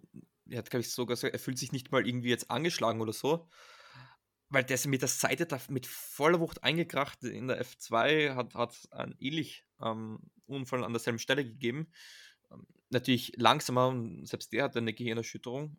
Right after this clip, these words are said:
und zeigt schon, dass dieses Monocoque da wirklich ein, ein, also da, das ist, glaub ich, einer der sichersten Orte auf der Welt, ähm, so ein Formel eins Cockpit. Aber das war schon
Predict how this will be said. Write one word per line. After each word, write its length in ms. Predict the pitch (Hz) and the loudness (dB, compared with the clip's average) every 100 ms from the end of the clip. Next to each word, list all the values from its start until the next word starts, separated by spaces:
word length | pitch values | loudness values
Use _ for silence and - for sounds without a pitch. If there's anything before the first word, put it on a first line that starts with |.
| _ | _
und 340 | 117 110 107 - _ - - _ | -8 -6 -6 -12 _ -20 -20 _
zeigt 300 | - 104 - | 2 2 2
schon, 320 | 131 139 151 | 2 2 0
dass 160 | 123 - | -6 -4
dieses 480 | 127 127 123 113 - - - - _ - | -4 0 0 0 -8 -20 -20 -20 _ -4
Monocoque 580 | 120 143 160 - 156 - | 2 4 4 4 0 2
da 240 | 135 120 | -2 2
wirklich 560 | 131 165 165 156 - - - _ _ _ | 2 4 4 0 0 -14 -16 _ _ _
ein, 240 | - 131 131 | 2 2 2
ein, 260 | 95 120 | -4 -6
also 240 | - 131 127 - _ - | -6 -4 -4 -6 _ 4
da, 100 | 113 | 4
das 160 | - | 6
ist, 120 | 139 151 | 0 0
glaub 100 | 135 | 0
ich, 100 | - | 2
einer 180 | 131 | 0
der 120 | 131 127 | 0 -2
sichersten 480 | 147 160 139 135 | 0 0 0 -4
Orte 340 | - 120 - 127 | 2 0 2 0
auf 100 | - | 0
der 120 | 113 | 0
Welt, 320 | 120 135 - - | 0 0 -6 -8
ähm, 380 | 113 113 113 113 | -4 -4 -4 -8
so 180 | - 120 | -6 -4
ein 120 | 110 | -4
Formel 240 | - 113 110 | -4 -2 -2
eins 160 | 127 | -4
Cockpit. 480 | - - - 139 - _ - - - _ - | -6 -6 -6 -6 -6 _ -20 -20 -20 _ -4
Aber 200 | - 92 | -2 -2
das 260 | 110 - | -4 -6
war 100 | 117 | -4
schon 340 | - - 113 | -2 -2 -2